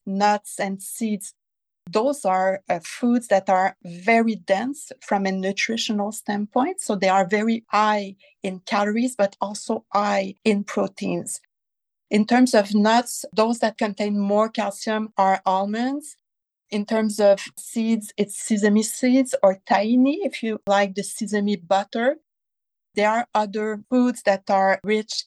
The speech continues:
in both calcium and protein, such as, of course, the milk or the plant-based beverages that contain both. You have the soybeans, uh, the edamame, which is the immature soybeans that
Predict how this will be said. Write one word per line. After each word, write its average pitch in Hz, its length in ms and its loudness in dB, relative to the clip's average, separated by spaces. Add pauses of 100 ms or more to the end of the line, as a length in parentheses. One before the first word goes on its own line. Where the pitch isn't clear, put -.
in 196 200 0
both 208 320 2
calcium 202 640 -2 (140)
and 196 400 0
protein, 226 480 2
such - 360 -4
as, 185 320 -2 (420)
of 175 180 -2
course, 190 260 2
the 180 140 2
milk 208 520 2 (100)
or 190 120 6
the 175 120 2
plant-based 185 760 0
beverages 262 580 2
that 196 200 -4
contain 185 580 -4
both. 185 500 4 (360)
You 196 100 2
have 196 200 4
the 175 80 -4
soybeans, 214 1080 0
uh, 180 140 4
the 180 320 -4
edamame, 202 840 2 (140)
which 196 220 -6
is 190 120 -6
the 180 220 -8
immature 208 520 2
soybeans 233 680 -2
that 202 160 0